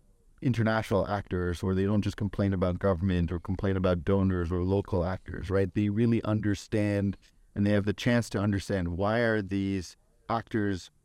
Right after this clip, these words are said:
responding in a certain way in a certain context, you know, because these are their limitations or these are their priorities. And we found that facilitating and building that understanding is so key to having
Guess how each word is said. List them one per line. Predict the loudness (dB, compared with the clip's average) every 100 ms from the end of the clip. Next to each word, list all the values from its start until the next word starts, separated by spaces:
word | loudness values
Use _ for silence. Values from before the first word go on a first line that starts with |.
| _ _ _
responding | -4 -4 0 2 4 4 2
in | 0
a |
certain | -2 -4 -2 0
way | 0
in | 0
a | -2
certain | -2 -4 -4
context, | -2 0 0 -2 -4 -4 -12 -12
you | -4
know, | -2 -2
because | -4 -4 -2
these | 0 0
are | 0
their | 2 0
limitations | 2 0 0 -2 -2 -4 -2
or | -2
these | 0 0
are | 0
their | 0 -2
priorities. | 0 2 2 2 0 -4 -2
And | 0
we |
found | 0 0 -2 0 -2
that | -4 -10 _ _ _
facilitating | -8 -8 -2 0 0 0 2 2
and | 0 0
building | 0 2 4 2
that | 2
understanding | 0 0 -2 -2 0 2 2 2
is | 0
so | 0 0 0
key | -2 0 0
to | -2
having | -2 0 2 0